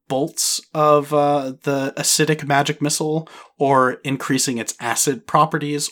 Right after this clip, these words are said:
or even more reliably being able to generate that gas that she was able to generate,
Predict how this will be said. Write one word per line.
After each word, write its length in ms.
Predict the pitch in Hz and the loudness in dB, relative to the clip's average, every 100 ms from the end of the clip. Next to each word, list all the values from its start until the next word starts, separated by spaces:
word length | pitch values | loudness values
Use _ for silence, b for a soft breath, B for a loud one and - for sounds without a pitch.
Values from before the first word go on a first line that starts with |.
| - | -2
or 240 | 160 170 | 0 2
even 340 | 165 165 147 139 | 0 -2 0 0
more 300 | 139 147 143 | 0 2 2
reliably 720 | 135 131 131 147 147 143 127 | 0 0 4 4 2 0 -2
being 240 | 131 131 | -2 -2
able 140 | 127 135 | -4 -6
to 100 | 123 | -4
generate 640 | - 123 127 127 123 131 | 0 0 0 -2 -4 -6
that 340 | 117 - 131 | -8 -8 -10
gas 520 | - 107 135 127 - | -8 -4 -4 -2 -2
that 160 | - 113 | -2 -4
she 140 | - | -4
was 140 | 117 110 | -4 -4
able 200 | 113 110 | -6 -6
to 120 | 117 | -6
generate, 500 | 120 113 107 104 | -4 -4 -6 -8